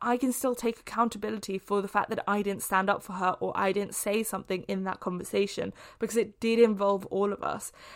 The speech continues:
And it turned into this conversation of us bringing up our issues.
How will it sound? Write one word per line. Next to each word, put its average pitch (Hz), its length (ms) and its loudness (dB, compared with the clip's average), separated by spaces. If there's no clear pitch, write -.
And 240 120 0
it 247 100 -2
turned 285 340 0
into 294 220 -6
this 247 160 -2
conversation 196 600 -4
of 208 120 -4
us 220 140 0
bringing 196 340 -4
up 190 180 -6
our 190 120 0
issues. - 580 -6